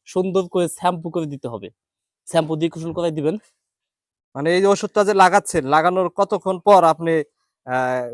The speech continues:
Speaker 2: গোসল ধোয়াইতে পারবেন?
Speaker 1: আধা ঘন্টা, আধা
Speaker 2: আধা
Speaker 1: ঘন্টা পরে
Speaker 2: ঘন্টা।
Speaker 1: গোসল করাইতে হবে। আর দেখেন কোন টেকনিকে আমি মনে করি যে এটাকে মুখটা বেঁধে রাখছি, সে কোনো জানি চাটতে না পারে, কোনো কিছু করতে না পারে,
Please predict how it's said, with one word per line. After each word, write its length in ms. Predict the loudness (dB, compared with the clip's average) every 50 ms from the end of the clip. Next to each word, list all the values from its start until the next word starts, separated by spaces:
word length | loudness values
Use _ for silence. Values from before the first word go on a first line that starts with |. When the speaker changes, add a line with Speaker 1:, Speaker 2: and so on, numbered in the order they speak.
| -6 -6
Speaker 2:
গোসল 240 | -6 -4 -4 -4 -2 0
ধোয়াইতে 240 | 0 0 0 0 0
পারবেন? 320 | 0 0 0 0 -4 -4 -4 -8 _ _ _
Speaker 1:
আধা 200 | -4 -2 -2 -2 -4
ঘন্টা, 200 | -4 -6 -8 -10 -12 _ _ _ _
আধা 180 | -4 0 2 4
Speaker 2:
আধা 120 | 4 4 4
Speaker 1:
ঘন্টা 200 | 4 2 0 0
পরে 100 | 0 -2
Speaker 2:
ঘন্টা। 80 | -2 -4
Speaker 1:
গোসল 160 | -6 -10 -6 -6
করাইতে 220 | -4 -4 -4 -2 -2
হবে। 200 | -2 -2 -2 -4 -6 -8 _ _ _ _ _ _
আর 100 | -2 -2 2 2
দেখেন 180 | 0 0 0 -4 -4
কোন 100 | -4 -4 -2
টেকনিকে 320 | -2 -2 -2 0 4 4
আমি 120 | 4 4 4
মনে 140 | 2 0 2 2
করি 100 | 2 2
যে 60 | 0 -2
এটাকে 240 | -2 -2 0 0 0 0 0 -6 _ -12 -6 -2
মুখটা 320 | -2 -2 -2 -2 2 2 2 4 4
বেঁধে 180 | 4 6 6 6
রাখছি, 300 | 6 4 2 -2 -12 -18 -20 _
সে 140 | _ -4 -4 -4
কোনো 200 | -4 -2 -4 -4 -2
জানি 200 | 0 0 0 -2 -2 -6 _ _ _ _ _ _ -20 -20 _ -20 -18 0 0
চাটতে 260 | 0 0 0 _ -2
না 100 | -2 0 0
পারে, 220 | 0 -2 -2 -2 -4 -4 -10 _ _ _ -20 _ _ _ _ _ _ _ _ _ _ _
কোনো 120 | -2 -2 -2
কিছু 160 | -2 -4 -6 -8
করতে 180 | -8 -4 -2 0
না 120 | 0 0
পারে, 200 | 0 -2 -4 -4